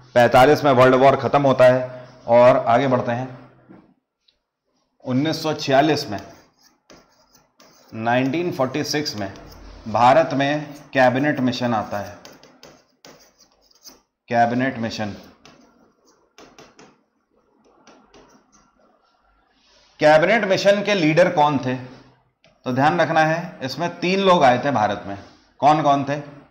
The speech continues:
एक तो था पथिक लॉरेंस, पथिक लॉरेंस,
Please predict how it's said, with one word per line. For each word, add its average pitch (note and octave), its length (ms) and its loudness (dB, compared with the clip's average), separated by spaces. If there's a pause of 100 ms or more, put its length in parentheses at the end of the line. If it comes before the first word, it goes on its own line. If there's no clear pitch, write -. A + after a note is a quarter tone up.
(960)
एक A#2+ 200 -10
तो D#3+ 100 -4
था D#3 140 2
पथिक D3 380 -2
लॉरेंस, D3 720 -2 (2750)
पथिक C3+ 380 -4
लॉरेंस, B2+ 760 -2